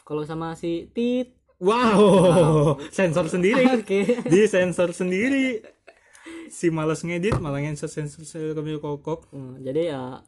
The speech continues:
Speaker 2: Ya, beneran
Speaker 1: jalan,
Speaker 2: lagi.
Speaker 1: jalan keluarnya, hmm.
Speaker 2: Jalan keluarnya tahu diri.
Speaker 1: Tahu diri aja.
Speaker 2: <laughs> Enggak lah
Speaker 1: Tapi
Speaker 2: ya,
Speaker 1: ya,
Speaker 2: enggak
Speaker 1: hmm.
Speaker 2: membantu sekali sih Enko.
Speaker 1: Ya.
Speaker 2: Enggak, enggak tahu apa, tahu diri.
Speaker 1: Apa ya?
Speaker 2: Ya, anu aja, percaya diri.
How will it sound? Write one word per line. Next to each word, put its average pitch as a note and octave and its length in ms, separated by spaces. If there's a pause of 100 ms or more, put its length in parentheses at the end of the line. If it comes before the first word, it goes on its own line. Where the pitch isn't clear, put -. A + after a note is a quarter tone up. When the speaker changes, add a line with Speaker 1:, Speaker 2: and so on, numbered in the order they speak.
(340)
Speaker 2:
Ya, C#3 160
beneran - 60 (180)
Speaker 1:
jalan, D3 120
Speaker 2:
lagi. G3+ 200
Speaker 1:
jalan C#3+ 360
keluarnya, C3+ 640 (1040)
hmm. A#2 440 (440)
Speaker 2:
Jalan A#2 220
keluarnya A#2+ 280
tahu A#2+ 200
diri. A2 360
Speaker 1:
Tahu B2+ 200
diri B2+ 200
aja. C#3+ 540 (120)
Speaker 2:
<laughs> G#4 380
Enggak D3+ 220
lah E3 140
Speaker 1:
Tapi F#3+ 80
Speaker 2:
ya, E3+ 80
Speaker 1:
ya, D#3 40 (200)
Speaker 2:
enggak D3+ 180
Speaker 1:
hmm. D#3+ 80
Speaker 2:
membantu D#3 300
sekali F3 240
sih D#3+ 160
Enko. D#3+ 320
Speaker 1:
Ya. D3+ 100
Speaker 2:
Enggak, E3 300
enggak D#3+ 320
tahu D#3 140 (100)
apa, D3+ 280
tahu D3 160
diri. D3+ 300 (540)
Speaker 1:
Apa E3+ 240
ya? C#3 120 (280)
Speaker 2:
Ya, G3 160 (220)
anu C4+ 260
aja, E3+ 420 (100)
percaya G#3 340
diri. F#3+ 520